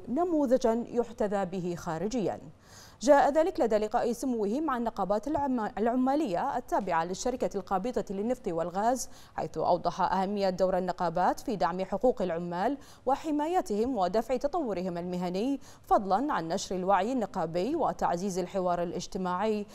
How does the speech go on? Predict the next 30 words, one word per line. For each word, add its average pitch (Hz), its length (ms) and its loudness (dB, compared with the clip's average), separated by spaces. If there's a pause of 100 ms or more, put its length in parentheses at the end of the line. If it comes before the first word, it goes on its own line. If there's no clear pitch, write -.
(160)
وهو 349 240 4
ما 269 140 2
يوجه 202 460 0
به 196 340 -2
دائما 196 380 0
جلالة 180 500 0
الملك 180 340 -2
المفدى. 185 520 -2 (580)
وقال 175 460 0
سمو 190 200 -2
الشيخ 196 260 -2
ناصر 196 280 0
بن 175 160 -4
حمد: 185 380 0 (380)
"نحرص 359 380 0
دائما 190 580 0
على 240 200 0
تعزيز 175 480 0
أنظمة 196 540 0
حوكمة 190 520 0
الشركة 196 380 -2
القابضة 190 520 0
والشركات 202 640 -2
التابعة 175 520 0
لها 185 380 0 (320)
وإعطائهم 254 880 4
الحرية 233 540 0
والاستقلالية 240 920 0
في 302 140 -4
قراراتها، 262 800 -2